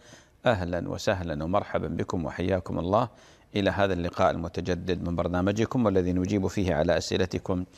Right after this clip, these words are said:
واستفساراتكم على هواتف وعناوين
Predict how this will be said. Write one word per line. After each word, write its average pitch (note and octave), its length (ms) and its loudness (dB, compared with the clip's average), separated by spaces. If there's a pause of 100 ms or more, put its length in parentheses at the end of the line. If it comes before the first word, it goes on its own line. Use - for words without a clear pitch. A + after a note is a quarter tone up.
(400)
واستفساراتكم F#2+ 1000 -2
على C#2 200 -6
هواتف F2+ 500 -2
وعناوين F2 600 -2